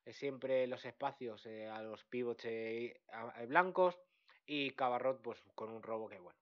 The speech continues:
ya está. Eh, partido muy importante, como he dicho, a Olimpia Milano ya este, esta derrota les, les complica mucho entrar en, en posiciones de top ocho o tener posibilidades, aunque han cinco partidos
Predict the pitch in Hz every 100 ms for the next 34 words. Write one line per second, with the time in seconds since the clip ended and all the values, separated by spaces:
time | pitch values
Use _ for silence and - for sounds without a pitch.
0 | _ 92 85 - _ - - - - -
1 | 147 147 143 143 139 160 151 151 151 165
2 | 226 226 208 175 175 214 208 208 151 147
3 | 151 160 156 160 165 151 143 147 147 143
4 | 147 147 143 151 143 143 147 147 143 131
5 | 123 127 127 _ _ _ _ 127 139 143
6 | - - - 156 147 131 165 165 165 170
7 | 147 127 156 160 151 135 127 120 127 135
8 | 131 139 139 139 139 139 135 147 175 139
9 | 120 117 127 120 131 131 135 151 175 110
10 | 107 170 - 107 101 101 - 123 123